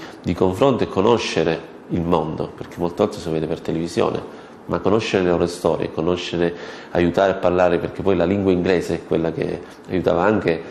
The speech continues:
a far parlare lì, a parlare l'inglese, quindi è stato un momento di maturità per la mia popolazione, un momento di solidarietà, di accoglienza e di umanità.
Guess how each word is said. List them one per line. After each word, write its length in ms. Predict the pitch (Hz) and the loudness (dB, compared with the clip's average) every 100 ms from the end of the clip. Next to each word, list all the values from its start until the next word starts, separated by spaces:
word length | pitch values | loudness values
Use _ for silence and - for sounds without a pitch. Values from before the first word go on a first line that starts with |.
| - - - - | -16 -18 -20 -10
a 420 | - 80 - - | -4 -2 -2 -4
far 240 | - 87 - | -4 -4 0
parlare 360 | 80 80 78 | 0 0 0
lì, 180 | 78 80 | -2 -2
a 80 | 78 | -4
parlare 320 | - 78 78 | -2 -2 0
l'inglese, 400 | 80 87 90 80 | -2 0 0 2
quindi 280 | 117 117 - | 2 2 0
è 80 | 101 | -2
stato 280 | - 104 95 | 0 0 2
un 120 | 95 | 2
momento 300 | 98 117 107 | 4 4 2
di 100 | 95 | 2
maturità 600 | 90 87 90 87 90 80 - - | 2 2 2 2 0 0 -6 -4
per 160 | 87 82 | 0 0
la 80 | |
mia 180 | 85 90 | 0 -2
popolazione, 880 | 82 80 85 87 - - 82 92 135 - - - - - | 0 0 0 0 -2 -4 -2 -2 -4 -6 -16 -20 -16 -6
un 60 | |
momento 280 | 82 87 87 | 0 0 2
di 120 | 85 | 0
solidarietà, 800 | 78 85 87 90 101 120 101 85 - | -2 -2 0 2 0 0 0 -2 -2
di 160 | 87 | -2
accoglienza 600 | 104 - 82 78 82 - | -2 -2 -4 -2 -4 -4
e 100 | - | -4
di 80 | 85 | -4
umanità. 460 | 78 78 76 - | -4 -6 -8 -10